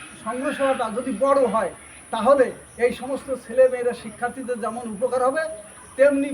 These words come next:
পরবর্তীকালে আমরা সরকারের কাছে প্রার্থনা করে বিভিন্ন প্রযুক্তি, ইয়ের মাধ্যমে, যোগাযোগের মাধ্যমে ওই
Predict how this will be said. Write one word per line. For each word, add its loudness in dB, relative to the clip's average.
পরবর্তীকালে -2
আমরা -4
সরকারের -4
কাছে -6
প্রার্থনা -4
করে -6
বিভিন্ন -4
প্রযুক্তি, -10
ইয়ের 2
মাধ্যমে, -6
যোগাযোগের 0
মাধ্যমে -8
ওই 2